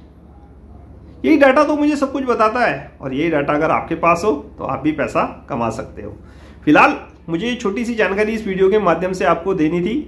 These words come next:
बाकी बाजार का विश्लेषण कल करेंगे कि कल तो छुट्टी है और आराम से करेंगे बाजार के विश्लेषण कि मंडे के दिन बाजार कैसा खुल सकता है,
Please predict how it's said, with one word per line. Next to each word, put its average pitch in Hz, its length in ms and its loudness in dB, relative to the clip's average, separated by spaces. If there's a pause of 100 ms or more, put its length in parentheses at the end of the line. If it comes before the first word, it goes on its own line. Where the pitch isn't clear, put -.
(140)
बाकी 135 360 -2
बाजार 147 360 0
का 165 120 0
विश्लेषण 156 520 -2
कल 160 180 -2
करेंगे 156 380 -2 (580)
कि 104 160 -2 (280)
कल 165 120 2
तो - 80 -2
छुट्टी 175 300 -2
है - 180 2 (540)
और 147 120 2
आराम 156 280 4
से 208 160 -4
करेंगे 175 300 0
बाजार 151 320 0
के 175 80 -4
विश्लेषण 151 440 -2 (220)
कि 180 160 -6
मंडे 143 340 2
के 247 120 0
दिन 233 160 -2
बाजार 170 320 2
कैसा 170 240 -2
खुल 170 160 -2
सकता 156 320 -4
है, - 440 -8